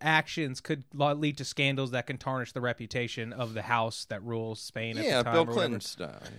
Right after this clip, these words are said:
Speaker 1: But in reality, it's, you don't really care. Like, you know what I mean? Like, I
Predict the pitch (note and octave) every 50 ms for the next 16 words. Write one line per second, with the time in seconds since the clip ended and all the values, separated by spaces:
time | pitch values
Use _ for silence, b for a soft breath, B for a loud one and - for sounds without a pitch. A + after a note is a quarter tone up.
0 | A1 G2+ - - - _ - G#3 A3 G#3+ G3+ G#3+ G#3+ G3+ F#3+ F#3+ F#3+ F#3 F3+ E3+
1 | D#3 D#3 D3 - - - - - _ _ _ _ _ _ _ _ _ _ - A3
2 | A#3 G3 D3 B2+ C3 A2+ G#2 G#2 - - A2 G#2+ A#2+ C3 C3 C#3 C3+ B2+ - -
3 | _ _ _ _ _ _ _ _ _ - F3 E3+ F3 F3+ F3 E3+ F3 F3 F3 E3
4 | D#3 C#3 C3 - B2+ D#3 E3 C3+